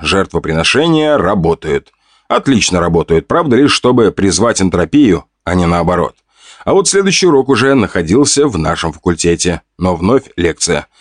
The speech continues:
Следом ещё одна лекция, а после неё обед. И собрались мы, как обычно, в Сатурне. И в этот раз с нами была Вика. «Ну что, как первый учебный день, второкурсники вы наши?» Ухмылялась мелочь,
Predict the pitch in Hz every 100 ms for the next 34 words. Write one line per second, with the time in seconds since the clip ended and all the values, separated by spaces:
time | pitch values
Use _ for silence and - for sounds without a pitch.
0 | - _ - - 139 101 - 196 226 196
1 | 185 185 - 147 113 - 120 - 113 87
2 | 95 95 82 82 - _ - 87 87 101
3 | 151 151 127 110 101 92 101 104 101 92
4 | 85 - 101 92 82 _ _ _ _ -
5 | 87 87 80 82 117 127 - - - 87
6 | 90 87 80 80 80 - _ 76 82 80
7 | 80 - _ _ _ _ _ _ _ _
8 | _ _ _ 139 175 180 - 131 151 139
9 | - 147 143 120 120 110 107 - 101 87
10 | 87 - 80 85 104 123 _ _ _ -
11 | 117 104 - 85 - 98 - 92 92 90
12 | - 104 - _ _ _ _ - 92 -
13 | 90 85 78 80 - 90 117 160 147